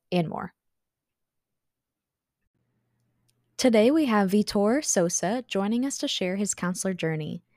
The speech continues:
This means that we will get to hear Vitor share his experience of how he entered the counseling profession and where he is now. Vitor is the host of his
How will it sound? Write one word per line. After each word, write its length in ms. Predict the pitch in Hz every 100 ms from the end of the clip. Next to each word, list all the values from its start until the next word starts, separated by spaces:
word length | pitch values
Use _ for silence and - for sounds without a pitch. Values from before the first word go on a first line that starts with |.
| _
This 240 | - - -
means 240 | 185 190
that 120 | 170
we 120 | 175
will 80 | 170
get 180 | 170 180
to 80 | 240
hear 200 | 226 226
Vitor 560 | 247 262 170 156 165 -
share 240 | - 180
his 180 | 196 214
experience 600 | 254 - 170 165 170 - 170
of 100 | -
how 160 | 180
he 160 | 175 -
entered 360 | 180 208 254 247
the 60 |
counseling 420 | - 202 196 220
profession 560 | 214 214 170 - 185 180
and 340 | 175 175 202 214
where 200 | 165 165
he 140 | 190
is 120 | 202
now. 360 | 220 302 - - _ _ _ _ _ -
Vitor 400 | 214 - 220 262
is 80 | 285
the 120 | 240
host 260 | 196 202 -
of 100 | 180
his 160 | 175